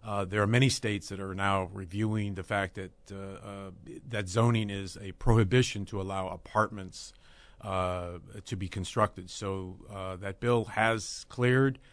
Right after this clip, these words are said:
and, uh, sh-, I think it has one more, uh, uh, house to pass,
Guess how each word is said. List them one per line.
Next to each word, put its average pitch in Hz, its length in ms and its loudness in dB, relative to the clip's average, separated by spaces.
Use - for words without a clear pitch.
and, 101 560 -4
uh, 101 400 -10
sh-, - 160 -14
I 98 80 -10
think 107 180 -6
it 95 80 -2
has 98 240 0
one 110 240 0
more, 98 760 -4
uh, 95 380 -12
uh, 92 1000 -14
house 113 300 2
to 95 100 -12
pass, 104 520 2